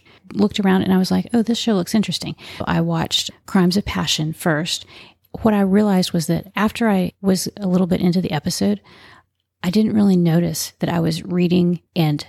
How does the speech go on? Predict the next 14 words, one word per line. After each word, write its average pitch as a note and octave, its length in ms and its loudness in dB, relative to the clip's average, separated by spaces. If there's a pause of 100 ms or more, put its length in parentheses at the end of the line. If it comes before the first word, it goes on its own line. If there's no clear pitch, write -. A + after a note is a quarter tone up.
(100)
matching E3 800 0
the D#3 380 0
word D#3+ 400 0
to F3 120 -2
the D3+ 380 -2
image. F3+ 540 0 (120)
I - 60 0
hardly F#3 320 2
noticed D#3+ 340 2
it D#3 100 -2
at D3 100 -2
all. D3 320 -6 (520)
And, D#3+ 280 0
um, D3+ 340 -4